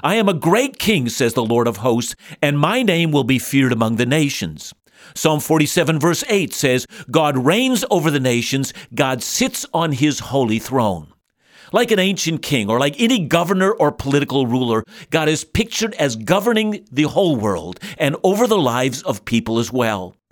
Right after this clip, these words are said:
But, and here's the key question, to what extent is God involved in the details? See, if I were to compare this question to rulers of today, I don't expect the Canadian Prime Minister or the U S President to be involved, say, in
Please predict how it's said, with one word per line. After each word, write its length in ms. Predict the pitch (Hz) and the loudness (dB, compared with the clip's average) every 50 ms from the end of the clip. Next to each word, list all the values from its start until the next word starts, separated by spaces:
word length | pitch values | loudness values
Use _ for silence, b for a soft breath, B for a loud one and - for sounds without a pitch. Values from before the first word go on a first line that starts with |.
| B B B B B B B | B B B B B B B
But, 120 | 214 208 | 2 2
and 100 | 202 185 | 4 4
here's 280 | 165 208 254 262 226 143 | 4 2 2 2 0 0
the 100 | 127 139 | -2 -4
key 260 | - - 135 135 - | -4 -2 -4 -4 -4
question, 600 | - - 160 151 131 - - - 101 76 - - _ B B B B B B B B | -4 -2 -2 -2 -2 -4 -6 -8 -10 -10 -10 -14 _ B B B B B B B B
to 100 | - 175 | 0 0
what 320 | 160 147 175 262 277 - | 2 2 2 0 0 -2
extent 580 | 320 240 - - - - - - 135 131 139 - - | -6 -4 -4 -2 -4 -2 0 0 0 0 -2 -4 -2
is 180 | - 156 131 120 | -2 -2 -2 0
God 300 | 98 139 139 135 151 165 | 2 2 2 2 0 0
involved 720 | - 185 147 147 120 104 135 156 190 202 202 180 - - - | 0 0 0 0 0 2 2 2 2 2 0 -2 -6 -6 -6
in 140 | 170 156 147 | -4 -2 -2
the 80 | 156 | -2
details? 800 | 135 113 143 151 139 - - 95 87 73 65 58 - - - - - _ _ _ B B B B B B | -2 0 0 -2 -2 -2 -4 -4 -4 -6 -6 -12 -16 -20 -20 -20 -20 _ _ _ B B B B B B
See, 140 | B - 196 | B 0 0
if 80 | 170 | 2
I 120 | 190 208 247 | 2 2 2
were 120 | 262 247 | 2 2
to 60 | 190 | 2
compare 380 | - - 156 135 - 151 165 151 | 2 0 0 0 0 0 0 2
this 180 | 131 139 - - | 2 0 -2 -2
question 440 | - - 170 160 - - 151 143 | -2 -2 -2 -2 -2 -2 -4 -4
to 140 | - - 135 | -4 -2 -2
rulers 460 | 127 120 139 151 151 139 135 131 123 - | 0 2 2 2 2 2 2 2 0 -2
of 240 | - 127 113 95 - | -2 -4 -4 -2 -2
today, 500 | 120 113 104 170 185 151 101 110 139 156 - B B B B B B B | -4 -2 0 0 0 0 0 -4 -4 -8 -12 B B B B B B B
I 200 | 131 160 254 285 | -2 0 2 2
don't 200 | 262 240 196 143 | 2 2 2 0
expect 380 | 113 - - - 110 98 - - | -2 -4 -4 -4 -4 -4 -4 -6
the 60 | 110 | -6
Canadian 420 | - 117 113 110 107 104 107 101 | -4 0 0 0 2 0 0 -2
Prime 300 | - - 113 107 107 98 | -2 -2 -2 -2 0 0
Minister 400 | 101 117 139 151 - - 180 156 | 0 0 0 -2 -2 -2 -2 0
or 140 | 127 123 127 | 2 2 2
the 240 | 113 123 123 113 - B B B B | 2 0 0 -2 -2 B B B B
U 280 | 110 135 190 208 190 | 0 2 4 4 4
S 160 | 156 151 - - | 2 2 0 -4
President 500 | - - 160 156 123 135 131 127 127 - | -2 -2 0 0 0 0 0 0 -2 -2
to 60 | 107 | -2
be 140 | 110 131 131 | 0 2 2
involved, 440 | 127 120 104 135 139 131 131 113 - | 2 2 2 0 2 2 0 -2 -2
say, 240 | - - 139 131 120 | -2 0 0 2 2
in 160 | 120 113 | 0 -2